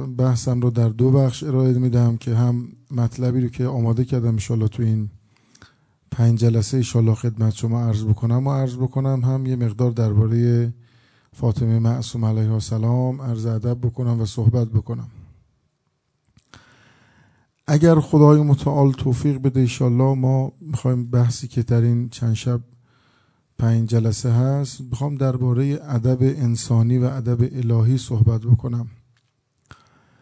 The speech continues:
شما نگاه بکنید درباره انسان که ارزشش چی هست و به چی هست،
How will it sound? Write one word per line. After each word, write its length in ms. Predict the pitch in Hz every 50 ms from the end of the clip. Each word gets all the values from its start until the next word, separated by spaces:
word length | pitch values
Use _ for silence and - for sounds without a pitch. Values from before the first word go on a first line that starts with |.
| _ _ _ _ _ _ _ _ _ _ _ _ _ _ _ _ _ _ _ _ _ _
شما 320 | - - - 147 143 151
نگاه 400 | 160 160 156 135 147 156 151 156
بکنید 600 | 156 156 143 147 151 139 143 139 139 127 - - 135
درباره 1000 | 131 131 139 147 156 143 147 147 143 139 143 139 139 139 139 139 139 139 139 147 - - - - _ _ _ _ _ _ _ _ _ _ _ _ _ _ _ _ _ _ _ _
انسان 880 | 151 127 120 117 113 104 - - 131 135 139 143 143 139 139 143 147 - - _ _ _ _ _ _ _ _ _ _
که 160 | - - - -
ارزشش 960 | - 135 120 120 113 113 113 123 135 123 - - 131 117 - - - - -
چی 260 | - - - 123 113
هست 560 | 107 107 117 127 127 127 127 120 - - -
و 120 | 131 120 117
به 140 | 113 113
چی 260 | 107 - - - 120 107
هست، 720 | 107 110 127 131 131 131 131 127 120 - - - -